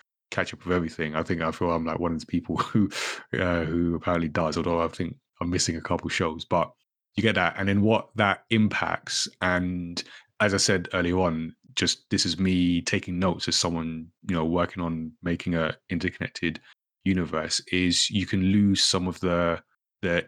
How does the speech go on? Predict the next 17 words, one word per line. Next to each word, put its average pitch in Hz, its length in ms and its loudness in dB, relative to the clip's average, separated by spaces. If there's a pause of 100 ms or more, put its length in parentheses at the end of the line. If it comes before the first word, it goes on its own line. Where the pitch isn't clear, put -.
in-scene 101 800 4
motivation 92 640 0
of 85 100 -2
a 82 60 -4
character 110 680 0 (120)
as 87 180 0
they 92 80 0
have - 240 -4
to 90 80 -4
move 90 400 2
from 85 360 -8
plot - 200 -8
point 85 280 -4
to 78 100 -10
plot - 280 -4
point. 80 300 -10
So 85 440 0